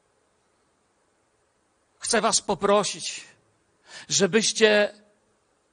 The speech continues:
znacie, kto z nas usługuje w naszym zborze, prawda? W różnych służbach.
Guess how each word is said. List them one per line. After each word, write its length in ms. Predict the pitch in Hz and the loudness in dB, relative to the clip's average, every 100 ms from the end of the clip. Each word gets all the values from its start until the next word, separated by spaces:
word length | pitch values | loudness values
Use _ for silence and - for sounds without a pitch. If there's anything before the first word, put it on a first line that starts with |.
| _ _ | _ _
znacie, 520 | - 170 233 254 202 180 | -6 2 4 4 0 -4
kto 240 | - 208 | -2 -2
z 60 | 190 | 0
nas 220 | 202 - | -2 -4
usługuje 600 | 196 - 190 180 147 139 | -6 -6 0 2 2 -2
w 80 | 143 | -6
naszym 340 | 165 139 165 | -8 -6 -8
zborze, 360 | 139 139 131 139 | -4 -4 -4 -4
prawda? 320 | 160 160 196 | -2 0 2
W 40 | |
różnych 340 | 190 214 208 175 | 2 -2 -2 -4
służbach. 480 | 208 139 147 131 | -4 -2 -2 -2